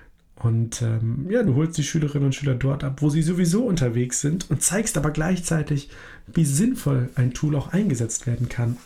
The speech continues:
Und kannst ja auch noch Medienkompetenz mit den Schülerinnen und Schülern üben, wenn es darum geht, hey,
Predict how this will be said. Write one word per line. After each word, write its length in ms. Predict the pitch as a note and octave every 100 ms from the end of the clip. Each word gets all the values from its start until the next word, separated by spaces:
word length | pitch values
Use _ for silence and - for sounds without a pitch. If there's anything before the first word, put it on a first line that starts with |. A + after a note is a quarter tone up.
| -
Und 600 | C4 B3 G3 D#4 - - - - _ - - -
kannst 360 | - D#3+ E3 -
ja 200 | B2 -
auch 280 | G3 C#4 -
noch 320 | B2 C#3+ - - - - - -
Medienkompetenz 1200 | C3 C3 D3+ A#3 D#3+ B2 - A#2+ - - A#2 -
mit 280 | D3+ - -
den 140 | C#3+
Schülerinnen 460 | C3+ - C3+ C3 B2
und 140 | A#2+
Schülern 340 | - C3 A#2+ - -
üben, 420 | A#3 D#3 F#3 G3+ - - - -
wenn 100 | -
es 80 | E3+
darum 260 | E3 C#3 C#3
geht, 220 | C#3+ -
hey, 280 | F3+ D#3+